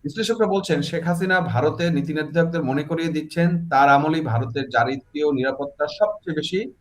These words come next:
সংরক্ষিত ছিল। বর্তমান সরকারের আমলে ভারতের সাথে যে টানাপোড়েন চলছে, সেটিকে তিনি সুযোগ হিসেবে ব্যবহার করছেন। এদিকে সীমান্তে বিএসএফ এর কড়াকড়ি, অন্যদিকে রজার খলিলের আমে-, আমেরিকা সফর, এই সবকিছুর মাঝে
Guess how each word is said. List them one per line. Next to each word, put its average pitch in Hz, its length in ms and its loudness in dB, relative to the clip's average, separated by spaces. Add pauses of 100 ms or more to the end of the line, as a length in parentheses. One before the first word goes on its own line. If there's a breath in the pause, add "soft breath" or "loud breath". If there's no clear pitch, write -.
(180)
সংরক্ষিত 135 680 -4
ছিল। 131 200 -2 (720)
বর্তমান 214 360 2
সরকারের 180 520 4
আমলে 151 360 0
ভারতের 143 400 -2
সাথে 147 240 -6
যে 139 120 -4
টানাপোড়েন 147 500 0
চলছে, 165 440 -2
সেটিকে 143 340 -10
তিনি 135 220 -4
সুযোগ 170 340 0
হিসেবে 160 320 0
ব্যবহার 123 260 0
করছেন। - 380 -2 (340 soft breath)
এদিকে 147 480 2 (240)
সীমান্তে 175 460 2
বিএসএফ 170 520 0
এর 170 180 2
কড়াকড়ি, 165 560 4
অন্যদিকে 156 800 0 (140)
রজার 156 340 4
খলিলের 151 360 0 (140)
আমে-, 127 360 -2
আমেরিকা 147 320 0
সফর, 170 340 0 (280)
এই 170 120 2
সবকিছুর 185 580 0
মাঝে 151 480 2